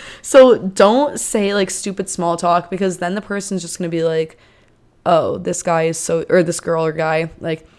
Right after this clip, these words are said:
is so dry. They're so bad at conversation. They don't, like, they can't think of anything interesting to say. Like, they don't have anything else to talk about other than, like, "Oh, do you live here?" <laughs> Like, I've, I've had people ask me that before, like, try, like, try to talk to me and be like,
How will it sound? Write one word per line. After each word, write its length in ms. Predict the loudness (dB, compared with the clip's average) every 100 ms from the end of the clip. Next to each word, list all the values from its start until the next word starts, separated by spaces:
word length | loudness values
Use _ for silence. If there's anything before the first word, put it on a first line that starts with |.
| -20 _ -12
is 140 | -6
so 160 | -2 -2
dry. 460 | 0 0 2 0
They're 160 | -4 -6
so 160 | -2 0
bad 160 | 0
at 80 | -2
conversation. 840 | -4 -8 -6 -6 -6 -8 -8 -6
They 160 | -4 -2
don't, 220 | -2 -8 -8
like, 300 | -4 -4 -6 _ _ _ _ _
they 100 | -2
can't 180 | -2 -2
think 120 | -2
of 80 | -2
anything 260 | -2 -4
interesting 420 | -6 -8 -8 -4 -4
to 60 |
say. 280 | -4 2 4
Like, 180 | 2 0
they 60 |
don't 80 | -2
have 120 | -2
anything 300 | -4 -4 -6
else 240 | -6 -8 -8
to 80 | -8
talk 240 | -6 -2
about 240 | 0 2
other 160 | 2 -2
than, 160 | -2 -4
like, 200 | -6 -4
"Oh, 120 | -2
do 60 | -2
you 80 | -2
live 200 | -4 -8
here?" 320 | -6 -4 -4 -8 -20
<laughs> 220 | -20 _ 0
Like, 500 | 4 4 4 0 -12 -20 -20 -20 _
I've, 300 | 2 4 4
I've 200 | 2 0
had 300 | 0 -2 -2
people 600 | -6 -6 -2 0 -2 -6 _ _ _ _ -20 -4
ask 220 | -2 -2
me 80 | -2
that 140 | -2 -4
before, 360 | -4 0 2
like, 280 | 2 0 -2
try, 360 | -4 0 0 -2
like, 220 | -4 -4
try 220 | -2 -2
to 80 | 0
talk 240 | -2 -4 -4
to 80 |
me 20 | -6
and 80 |
be 80 | -2
like, 260 | -2 -2